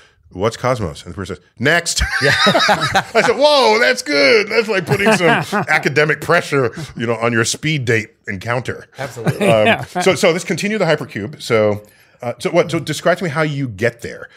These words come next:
Speaker 1: because I, when I think of it, I think of, I'll start with a line, and the line is one dimension 'cause it only
Speaker 3: Right.
Speaker 1: has length, and it's bounded by two
Speaker 3: Points.
Speaker 1: points,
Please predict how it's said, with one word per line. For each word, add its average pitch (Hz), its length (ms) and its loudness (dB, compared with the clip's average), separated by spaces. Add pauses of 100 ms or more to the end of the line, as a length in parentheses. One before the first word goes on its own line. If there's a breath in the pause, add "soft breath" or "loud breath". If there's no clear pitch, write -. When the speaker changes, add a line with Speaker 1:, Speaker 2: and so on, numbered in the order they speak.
(120)
Speaker 1:
because 113 440 0 (260 soft breath)
I, 123 200 -2
when 127 140 2
I 160 60 2
think 165 220 -2
of 131 120 2
it, 120 100 6
I 107 80 4
think 123 220 -4
of, 107 100 2
I'll 104 80 4
start 139 240 2
with 147 80 -2
a 143 40 2
line, 87 380 -2
and 120 60 -6 (480 soft breath)
the 98 100 -2
line 117 220 2
is 101 160 -2 (100)
one 92 340 0
dimension 117 400 -2
'cause 95 140 -8
it - 20 -2
only 139 100 0
Speaker 3:
Right. 120 80 -2
Speaker 1:
has 95 120 -2
length, 87 320 -4 (560 soft breath)
and 113 120 2
it's 101 100 -2
bounded 135 760 2
by 113 260 2 (140)
two 175 760 2 (460 soft breath)
Speaker 3:
Points. - 360 -6 (140)
Speaker 1:
points, - 480 -2